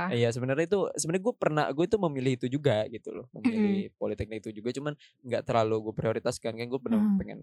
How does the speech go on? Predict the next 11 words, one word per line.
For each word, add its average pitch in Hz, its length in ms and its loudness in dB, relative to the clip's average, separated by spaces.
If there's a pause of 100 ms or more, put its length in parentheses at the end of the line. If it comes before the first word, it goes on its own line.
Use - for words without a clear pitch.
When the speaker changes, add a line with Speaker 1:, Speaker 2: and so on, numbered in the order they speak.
Speaker 1:
komunikasi 110 720 2
gitu - 80 -2
Speaker 2:
Kenapa 233 160 4
Speaker 1:
sampai 262 160 4
Speaker 2:
nggak 233 80 6
U 220 80 6
N 202 160 6
J, 196 140 4
Pak? - 180 0 (1120)
Speaker 1:
Sama, 220 320 0
Cok. 170 280 4